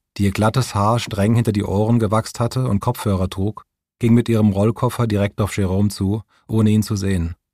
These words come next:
Jerome konnte gar nicht anders, als zu lächeln. Und als Tanja ihn zwischen den umhergehenden Passagieren endlich wahrnahm,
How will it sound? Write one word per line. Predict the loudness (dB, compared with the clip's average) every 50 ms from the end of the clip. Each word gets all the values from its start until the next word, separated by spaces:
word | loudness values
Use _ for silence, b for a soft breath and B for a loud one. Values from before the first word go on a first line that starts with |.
| _ _ _ _ _ _ _ _ _ _ _ _ _ _ _ _ _ -4
Jerome | -2 0 2 2 4 2 2
konnte | 4 2 2 2 2
gar | 0 0 0 0
nicht | 0 0 0 -2
anders, | 0 2 2 2 2 0 0
als | -2 -4 -4
zu | -4 -2
lächeln. | -2 -2 -2 -2 -4 -4 -4 -4 -4 -6 -6 _ _ _ _ _ _ _ _ _
Und | -4 0 0
als | 0 0 0
Tanja | 0 2 2 4 4 4
ihn | 4 2 2
zwischen | 0 0 -2 0 0 0 2
den | 2 2 2 2
umhergehenden | 2 0 0 2 0 0 0 2 2 4 4 2 2
Passagieren | 0 -2 -2 -2 0 0 0 0 0 0 0 0 0
endlich | 0 -2 -2 -2 -4 -6 -2
wahrnahm, | -2 0 2 2 2 2 2 2 2 0 0